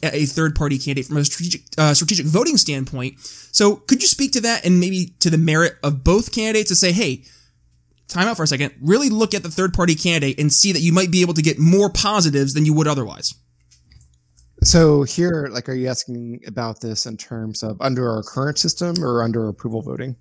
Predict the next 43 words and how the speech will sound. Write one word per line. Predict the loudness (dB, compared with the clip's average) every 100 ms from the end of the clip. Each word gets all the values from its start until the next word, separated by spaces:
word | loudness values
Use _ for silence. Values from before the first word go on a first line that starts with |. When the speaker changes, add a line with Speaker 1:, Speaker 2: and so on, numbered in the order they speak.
| 0
Speaker 1:
Uh, | 0 2
let's, | 2 2 2
let's, | 0 0
let's | 0 4
make | 4 4 2
it | -2 0
under | 2 4 4
approval | 4 0 0
voting. | -4 -8 -6
How | -4
about | -4
that? | -6 -12 -14 -14 -20 _ _ _ _ _ _ _ -6
Speaker 2:
Okay, | 0 2
under | 4 4
approval | 4 2 4
voting, | 2 2 2 -2 -6 _ _ _ _ _ _ -4
boy, | 0 0
the, | 2 0 -2 -10 -8 -2
it's | 2
so | 4 4 4
much | 2 0
easier. | -4 -4 -10 -14
<laughs> | _ -10
So, | -2 2 4 4 2 0 -10 -18 -2
so | 4 4
under, | 4 2 2
under | 2 2 2
our | 0
current | -2 -6 -4
choose | -4 -6
one | -6 -6
method, | -6 -8 -10 -12 -20 _
Speaker 1:
Yeah, | -2 2
set | 2
Speaker 2:
you've | 4
Speaker 1:
that | 4
Speaker 2:
got |
Speaker 1:
foil. | 4 4 2 0 2 0 -2 -10 -8
<laughs> |
Speaker 2:
you, | -6 -8
you, | -10 -10
you | -2
may, | 2